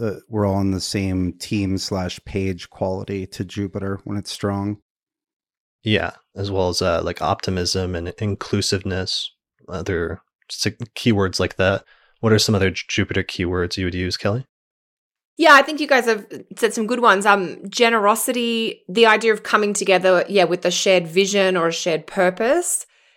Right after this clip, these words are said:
Speaker 3: Uh, Jupiter is just, there's an optimism. So that idea of seeing the positive or seeing the potential, uh, that sort of forward-thinking, hopeful kind of outlook. But I also think, you know, Jupiter often describes that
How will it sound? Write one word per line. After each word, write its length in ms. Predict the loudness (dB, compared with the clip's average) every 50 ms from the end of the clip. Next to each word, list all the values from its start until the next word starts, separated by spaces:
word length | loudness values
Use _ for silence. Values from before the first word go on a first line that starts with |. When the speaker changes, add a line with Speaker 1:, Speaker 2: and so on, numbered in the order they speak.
| _ _ -6 -4
Speaker 3:
Uh, 640 | -2 -2 0 0 0 0 0 0 0 -2 -2 -4 -6 -10 -16 -20 -20 -20 -20 -20 -20 -20 -20 -16 -12 -10
Jupiter 640 | -6 -2 0 0 0 2 2 4 6 8 8 8 6
is 280 | 6 4 2 0 0
just, 580 | -2 0 2 2 2 0 -4 -6 -8 -10 -14 -20 _ _ _ _ _ _ _ _ _ _ _
there's 160 | 2 2 4 4
an 100 | 2 0 0
optimism. 640 | -2 -2 0 0 2 2 2 2 0 0 -2 -2 -4
So 120 | -4 -2 0
that 160 | 2 4 4
idea 320 | 4 2 2 2 2 0
of 80 | 0 -2
seeing 320 | -2 0 0 0 2 0
the 60 | -2 -4
positive 520 | -4 -4 -2 -2 0 2 0 0 0 0
or 80 | -2 -6
seeing 340 | -4 -4 -4 -4 -4 -6
the 60 | -8 -8
potential, 880 | -10 -10 -10 -8 -8 -6 -8 -6 -6 -4 -2 -2 -2 -2 -4 -6 -8 _ _ _ _ _ _ _ -10 -8
uh, 680 | -6 -6 -4 -4 -4 -4 -4 -4 -6 -6 -6 -6 -8 -10 _ _ _ -2
that 260 | 2 2 2 2 -2 -14 _ -16
sort 140 | -10 -6 -6
of 80 | -6 -6
forward-thinking, 1300 | -8 -8 0 2 4 6 6 4 2 0 0 -2 -2 -2 -2 -4 -4 -2 -2 -2 -2 -4 -4 -6 -8 -10 -14 -20 _
hopeful 680 | _ -8 -2 2 2 2 0 -2 -4 -2 -2 -2 -2 -6
kind 240 | -8 -10 -10 -8 -8
of 100 | -8 -8 -8
outlook. 600 | -6 -6 -6 -6 -6 -6 -8 -8 -10 -14 -20 -20 _ _ _ _ _ _ _ _ _ _ _ _ 0
But 100 | 2 4
I 80 | 4 4
also 260 | 2 2 0 0 0
think, 280 | 0 0 -2 -2 -2 0
you 80 | 2
know, 60 | 2
Jupiter 440 | 2 2 -2 -4 -2 0 2 4 6
often 340 | 4 4 2 -2 -4 -2 -2
describes 680 | -2 -4 -4 -4 -2 0 2 4 4 2 2 0 -4 0
that 360 | 2 4 4 4 2 0